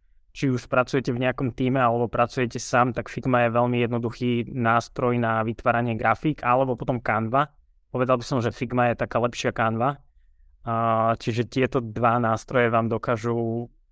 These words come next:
uľahčiť život, aj keď nie ste graficky zdatní ako ja a neovládate Photoshop napríklad, takže viete si vystačiť aj s inými nástrojmi, ktoré sú fakt, že intuitívne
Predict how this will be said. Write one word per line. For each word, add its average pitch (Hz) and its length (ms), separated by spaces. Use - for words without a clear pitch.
uľahčiť 131 480
život, 123 400
aj 120 240
keď 123 140
nie 127 80
ste 123 400
graficky 120 540
zdatní 123 340
ako 123 240
ja 120 160
a 117 80
neovládate 117 480
Photoshop 117 480
napríklad, 123 560
takže 117 380
viete 135 320
si - 160
vystačiť 123 460
aj 120 160
s 110 180
inými 135 300
nástrojmi, 135 500
ktoré 123 240
sú - 80
fakt, 117 220
že 120 100
intuitívne 127 720